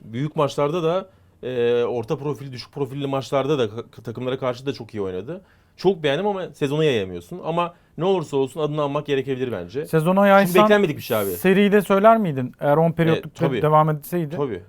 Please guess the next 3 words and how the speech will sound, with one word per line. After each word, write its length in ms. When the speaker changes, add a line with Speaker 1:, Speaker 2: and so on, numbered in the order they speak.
Speaker 1:
Seri, 380
e, 260
Galatasaray'ın 680